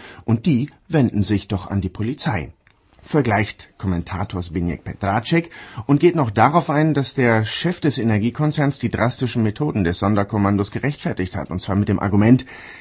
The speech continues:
die Mitarbeiter bewegten sich in einem kriminellen Umfeld. Petracek schreibt also weiter: „Wenn sich also,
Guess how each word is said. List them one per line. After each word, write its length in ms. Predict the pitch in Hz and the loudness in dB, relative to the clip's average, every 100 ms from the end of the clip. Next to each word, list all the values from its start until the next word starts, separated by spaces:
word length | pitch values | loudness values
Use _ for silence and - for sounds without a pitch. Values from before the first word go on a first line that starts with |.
| - | -6
die 80 | 92 | -2
Mitarbeiter 640 | 113 - 113 107 123 110 - - | 0 2 2 2 2 0 -2 -4
bewegten 440 | 104 98 117 - 95 | -2 2 0 0 -2
sich 280 | 113 113 | -2 -2
in 200 | 117 110 | 0 0
einem 340 | - 104 104 101 - _ | 0 2 2 0 -6 _
kriminellen 640 | - 113 143 131 110 110 | -2 4 6 6 6 2
Umfeld. 800 | - 127 123 113 117 90 - - - | 4 8 8 8 0 0 -4 -14 -8
Petracek 640 | 101 - 98 - 101 - | -6 -2 -2 -2 -6 -6
schreibt 320 | - 92 - | -6 -6 -4
also 220 | 95 95 | -4 -2
weiter: 440 | 82 98 143 147 165 - _ _ _ _ _ - - - _ - | -2 -2 0 0 0 -8 _ _ _ _ _ -20 -20 -20 _ 4
„Wenn 240 | 139 190 | 8 8
sich 260 | 180 - - | 6 2 2
also, 480 | 147 143 143 143 | 4 4 6 4